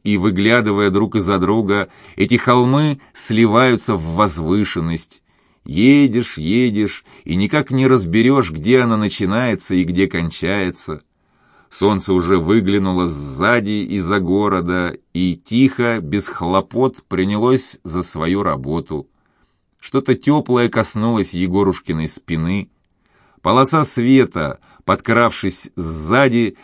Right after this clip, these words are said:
шмыгнула через бричку и лошадей, понеслась навстречу другим полосам, и вдруг вся широкая степь сбросила утреннюю полутень,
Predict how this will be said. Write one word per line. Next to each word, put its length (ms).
шмыгнула 640
через 340
бричку 600
и 160
лошадей, 760
понеслась 580
навстречу 640
другим 560
полосам, 720
и 140
вдруг 560
вся 480
широкая 560
степь 480
сбросила 880
утреннюю 640
полутень, 720